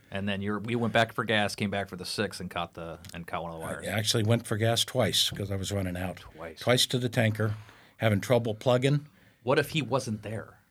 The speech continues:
Speaker 1: Do you have to eject?
Speaker 2: I, I would have had to.
Speaker 1: Wow. Holy smokes.
Speaker 2: Then the guys in the gray suits are down there waiting for you.
Speaker 1: Yeah, that's a whole nother discussion, I
Speaker 2: Yeah.
Speaker 1: assume.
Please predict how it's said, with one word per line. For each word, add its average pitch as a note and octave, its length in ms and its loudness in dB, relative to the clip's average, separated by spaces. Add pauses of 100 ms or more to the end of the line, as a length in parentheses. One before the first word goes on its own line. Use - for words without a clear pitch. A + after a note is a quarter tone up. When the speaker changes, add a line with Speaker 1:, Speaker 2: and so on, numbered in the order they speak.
Speaker 1:
Do G#2+ 80 -12
you G2 60 -6
have F#2+ 100 -6
to F2+ 100 -10
eject? F#2 320 -6 (1120)
Speaker 2:
I, A2+ 300 4
I C3 140 2
would B2 180 2
have A2 80 -2
had G#2+ 240 0
to. - 140 -10 (300)
Speaker 1:
Wow. C#2+ 300 -16 (400)
Holy D#2 220 -14
smokes. - 340 -14
Speaker 2:
Then C3+ 160 4
the C3 80 4
guys B2 300 2
in A2+ 80 2
the A2+ 60 0
gray A#2 200 0
suits A2 400 4
are G2+ 80 2
down G2+ 280 0
there G2+ 180 2
waiting G2+ 260 -2
for F2+ 220 -4
you. - 80 -6 (260)
Speaker 1:
Yeah, D2 320 -16
that's D#2+ 140 -16
a F2 40 -12
whole F2+ 200 -12
nother E2 160 -12
discussion, D2 440 -12
I G#2+ 40 0
Speaker 2:
Yeah. F#2+ 80 0
Speaker 1:
assume. C#2+ 300 -10